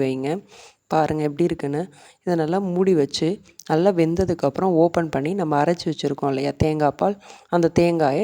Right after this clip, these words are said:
இதுல ஊத்துறேன். வெறும் தேங்காய் மட்டும் நான் எடுத்து அரைச்சு வச்சிருக்கேன். அதை நல்லா ஊத்தி வேக விடுறேன். நல்லா டீப் ஃப்ரை ஆனதுக்கப்புறம் கொத்தமல்லி போடுறேன். பாருங்க எப்படி இருக்குன்னு.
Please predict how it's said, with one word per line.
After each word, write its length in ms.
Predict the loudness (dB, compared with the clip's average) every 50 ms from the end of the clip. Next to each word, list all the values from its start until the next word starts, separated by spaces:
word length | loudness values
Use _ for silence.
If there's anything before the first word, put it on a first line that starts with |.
| 0
இதுல 200 | 0 0 0 -2 -2 -4 -6
ஊத்துறேன். 320 | -8 -6 -4 -4 -4 -6 -6 -12 -20 -20 -20 -8 _ 0
வெறும் 240 | 2 2 2 2 2
தேங்காய் 300 | 0 0 2 2 2 2 2
மட்டும் 220 | 0 0 0 0 0
நான் 100 | 2 2
எடுத்து 200 | 0 0 0 0 0 0
அரைச்சு 220 | 0 -2 -2 -4 -6
வச்சிருக்கேன். 400 | -4 -2 -4 -4 -2 -4 -6 -4 0
அதை 100 | 2 2 4 4
நல்லா 200 | 4 4 4 4 4 4 2 0
ஊத்தி 240 | 0 -2 -2 -2 0 0 2
வேக 220 | 0 2 2 2 2
விடுறேன். 300 | 0 0 0 -2 -2 -4 -6 -10 -20 -20 -20 -20 -20 _ _ 2
நல்லா 320 | 2 2 2 2 2 2 2 2 0 -2 0
டீப் 240 | 0 0 -2 -4 -6 -2 2
ஃப்ரை 160 | 4 4 4 4 4 2 2
ஆனதுக்கப்புறம் 560 | 2 0 -2 -4 -2 -2 -2 -2 -2 0 2 2
கொத்தமல்லி 420 | 2 2 0 0 2 2 2 0 0 -2
போடுறேன். 340 | -2 -2 0 -2 -4 -4 -8 -10 -18 -20 -20 -20 _ _ 2 2
பாருங்க 300 | 2 2 2 -2 -6 -8 -10 -10 _ -4 -4
எப்படி 200 | 0 0 0 0
இருக்குன்னு. 360 | 0 -2 -2 -4 -4 -4 -6